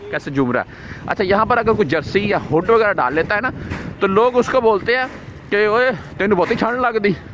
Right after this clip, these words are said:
हालांकि बुखार हो जाता है और बहुत सौ को हुआ है और मुझे खुद से हुआ है। देख लें जी, बुखार हो जाता है और फिर पड़े रहते हैं, डॉक्टर के पास दवाई लेने जाते हैं, क्या सर्दी लग गई। तो भाई,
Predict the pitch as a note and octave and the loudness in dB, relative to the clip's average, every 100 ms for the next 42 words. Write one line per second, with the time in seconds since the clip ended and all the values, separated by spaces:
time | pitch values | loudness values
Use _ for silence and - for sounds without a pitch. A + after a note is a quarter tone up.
0 | - - - - - - C3 C#3+ G3+ G#3+ | -16 -14 -16 -18 -20 -8 -4 -2 -2 -2
1 | G#3 G3+ - - - - B2 C#3 - C#3 | 0 0 -4 -8 -12 -4 -2 -2 0 2
2 | G#3 B3 G3 D3+ - G3+ G#3 - - - | 4 2 2 0 0 -2 -2 -8 -18 -2
3 | E3+ C#3 C3 C#3 G3 G#3 - C3 A#2+ A2+ | 0 2 0 0 2 0 0 2 4 4
4 | F2 - - - F#3 F#3 F#3+ E3 A3+ G3 | 0 -8 -12 -4 2 4 4 4 2 2
5 | A#3 D#3+ G#2+ F2 - - - - - C#3+ | 0 2 2 2 0 0 -2 -4 -4 -2
6 | D3+ D#3+ G#3 F3+ D#3+ - - - - - | -2 0 -2 -4 -8 -14 -18 -18 -18 -20
7 | - - - - - - - - B2+ - | -18 -18 -18 -20 -20 -18 -16 -4 -4 0
8 | D3+ A3 A#3+ A3 A3 A3 A3 - - E3+ | 0 2 2 0 0 -2 -2 -6 0 0
9 | - F#3 G3+ G3 F3+ F3+ F3 G#3+ A3+ A3+ | 2 2 4 4 4 4 2 2 0 0
10 | G3+ E3+ F3 G3 F#3 F3 C#3+ D#3 E3+ D#3+ | 0 0 0 -2 0 0 2 2 2 0
11 | D3 A#2+ A#2+ G#2+ - - - - G3+ G#3+ | 0 0 0 -2 -4 -14 -12 -2 0 0
12 | G#3 F3+ D3 D#3+ C3 F2+ F2 - - - | 0 -2 2 2 2 0 -6 -6 -16 -18
13 | - - - C3 C#3 G#3 | -16 -8 -2 0 0 0